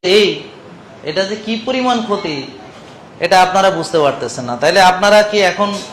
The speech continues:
তা, সবচেয়ে ভালো হয় কিডনি রোগীরা যদি পারেন একটু কোকা কোলা খাওয়াই দিন। আমি এরকমও পাইছি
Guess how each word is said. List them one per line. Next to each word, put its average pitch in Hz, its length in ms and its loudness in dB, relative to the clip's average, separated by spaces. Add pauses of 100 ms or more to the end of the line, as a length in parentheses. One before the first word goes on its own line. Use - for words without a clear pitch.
(600)
তা, 156 120 -6
সবচেয়ে 202 360 0
ভালো 214 140 4
হয় 240 180 4
কিডনি 247 280 0
রোগীরা 233 300 4
যদি 233 200 0
পারেন 196 320 2
একটু 196 160 -4
কোকা 202 260 -6
কোলা 170 220 0
খাওয়াই 135 260 0
দিন। 110 220 -8 (1300)
আমি 214 200 0
এরকমও 226 400 0
পাইছি 180 340 -4